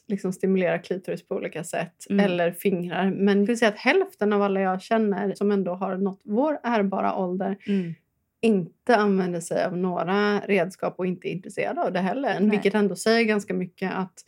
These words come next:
Speaker 1: alla älskar inte penetrativt
Speaker 2: Nej.
Speaker 1: sex.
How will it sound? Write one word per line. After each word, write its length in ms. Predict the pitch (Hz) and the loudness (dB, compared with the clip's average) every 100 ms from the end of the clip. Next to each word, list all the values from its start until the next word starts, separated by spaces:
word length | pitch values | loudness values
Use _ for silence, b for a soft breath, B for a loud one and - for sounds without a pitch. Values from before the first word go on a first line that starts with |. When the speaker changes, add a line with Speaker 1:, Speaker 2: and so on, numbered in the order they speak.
| - | 2
Speaker 1:
alla 520 | 247 214 196 202 208 - - | 4 4 4 2 0 -4 0
älskar 440 | 226 220 - 190 | 0 0 0 2
inte 320 | 208 196 196 | 2 0 -4
penetrativt 760 | 190 196 202 196 202 - 202 - _ - - | -2 -2 -4 -8 -6 -4 -4 -6 _ -20 -4
Speaker 2:
Nej. 240 | 254 247 185 | 2 2 2
Speaker 1:
sex. 240 | - - | -8 -20